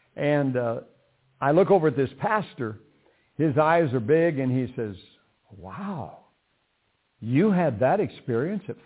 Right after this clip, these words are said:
four thirty this morning? D-, do you think you were translated?"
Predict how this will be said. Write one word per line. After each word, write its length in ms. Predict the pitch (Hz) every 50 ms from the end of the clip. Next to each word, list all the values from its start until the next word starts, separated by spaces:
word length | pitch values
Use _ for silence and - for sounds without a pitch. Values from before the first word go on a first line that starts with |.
| -
four 180 | 120 120 156 185 - -
thirty 260 | - 120 139 175 196
this 180 | 147 98 98 - - -
morning? 400 | 120 107 113 127 165 196 240 262 254 - - _ _ _ _ _ _ _ _ _ _ _ _ _ _ _ _ _ _ _ _ _ _ _ _ _ _ _ _ _ _ _ _ _ _ _ _ _ _ _ _ _ _ _ _ _ _ _ _ -
D-, 240 | 147 - - - - _ _ _ _ _ _ _ _ _ _ _ _ - 135 113
do 60 | 127
you 180 | 131 196 339 359
think 260 | - 415 440 - -
you 100 | 294 294
were 140 | 294 190 143
translated?" 840 | - - - 131 151 208 262 254 - 339 349 370 403 415 440 453